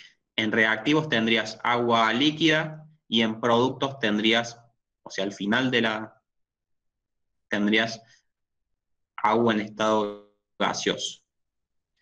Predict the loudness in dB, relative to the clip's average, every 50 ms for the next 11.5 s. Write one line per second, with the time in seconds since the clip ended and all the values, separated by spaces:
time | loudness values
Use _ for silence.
0 | _ _ _ _ _ _ _ _ -2 2 2 4 4 4 2 2 2 2 2 0
1 | 0 0 0 0 0 0 -2 -4 -2 0 0 2 0 0 -4 -6 -6 -4 -2 0
2 | 0 2 2 0 -2 -2 -2 -2 -2 -2 0 0 0 0 0 0 0 -2 -4 -4
3 | -6 -4 -2 -2 -2 -2 -4 -6 -14 -18 -20 _ _ _ _ -8 -8 -4 -2 0
4 | 0 0 0 0 0 0 0 0 0 0 0 -2 -4 -4 -4 -4 -2 -2 -2 -2
5 | -2 -2 -2 -4 -4 -4 -4 -4 -2 -2 -2 -2 -4 -2 -2 -2 0 0 0 0
6 | -2 -4 -6 -4 -4 -4 -4 -2 -2 -2 -2 -2 -6 -10 -12 -12 -12 -12 -10 -8
7 | -4 -2 -2 0 0 0 0 0 0 -2 -2 0 -2 -4 -4 -4 -2 0 0 0
8 | -2 -6 -10 -18 _ _ -4 -2 0 0 0 0 0 0 0 0 0 -2 -8 _
9 | _ _ _ _ -2 0 2 2 2 2 2 2 2 0 0 -2 -4 -6 -4 -2
10 | -4 -4 0 2 2 2 2 0 -4 -12 _ _ _ _ _ _ _ _ _ _
11 | _ _ _ -2 0 0 0 0 -4 -8